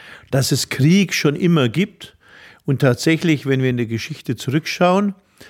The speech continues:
dann scheint es, dass es Krieg schon immer gibt. Denn die Geschichte, die wir kennen, ist die aufgeschriebene Geschichte.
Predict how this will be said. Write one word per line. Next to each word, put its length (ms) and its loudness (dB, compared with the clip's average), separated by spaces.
dann 180 0
scheint 500 0
es, 100 -6
dass 180 -4
es 160 -6
Krieg 280 -6
schon 180 -4
immer 180 0
gibt. 540 -8
Denn 120 0
die 100 -4
Geschichte, 540 -4
die 220 -4
wir 220 0
kennen, 380 0
ist 220 -4
die 100 -2
aufgeschriebene 960 -2
Geschichte. 640 -6